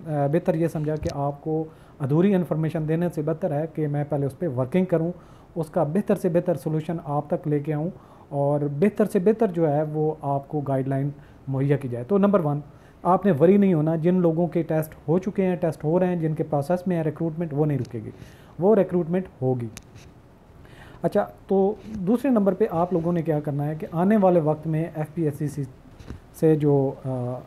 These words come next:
it's mean कि jobs काफ़ी सारी कम आने के chances हैं। एक तो अभी final decision नहीं हुआ,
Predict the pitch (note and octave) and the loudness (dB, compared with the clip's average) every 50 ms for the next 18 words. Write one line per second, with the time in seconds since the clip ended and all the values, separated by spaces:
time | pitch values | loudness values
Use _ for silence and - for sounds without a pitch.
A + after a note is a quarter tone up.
0 | - - - - E3 D#3+ - - - E3 E3 F3 E3+ - F3+ C3+ C#3 D3+ D3 D#3 | -18 -20 -12 -8 -8 -8 -8 -2 0 0 2 2 0 0 -2 0 2 4 4 4
1 | D#3+ - - D#3 - - - - - C#3+ - D#3+ - - D3 C#3+ F3+ G#3+ - - | 2 0 -8 -16 -20 -20 -12 -6 -4 -4 -4 -4 -4 -2 -2 0 -2 -2 -4 -10
2 | - - - - - - F#3+ F#3 G3+ G#3 - D#3+ D#3+ D#3 D#3 D#3 D#3+ D3+ D#3 D#3 | -20 -20 -20 -20 -6 0 2 2 2 2 0 0 2 2 2 2 0 -2 -2 -2
3 | D#3 D3 - D#3 D#3 F3+ - D#3+ D#3+ D#3+ - - E3+ E3+ E3 D#3 - - - - | -4 -2 -4 -4 -6 -4 -2 -2 -4 -2 -2 0 0 0 0 -2 -6 -12 -20 -20
4 | - - D#3+ D#3 D#3+ E3+ E3 D#3+ D3 D3+ D#3+ D#3 D3 D3 C#3+ - E3+ E3+ D#3+ D3+ | -8 -4 -2 2 2 2 2 2 0 0 0 0 0 -2 -2 -2 -2 -2 0 0
5 | D3 D#3+ F3+ E3+ D#3 D3+ D3+ E3 | 0 0 0 0 0 0 -2 -2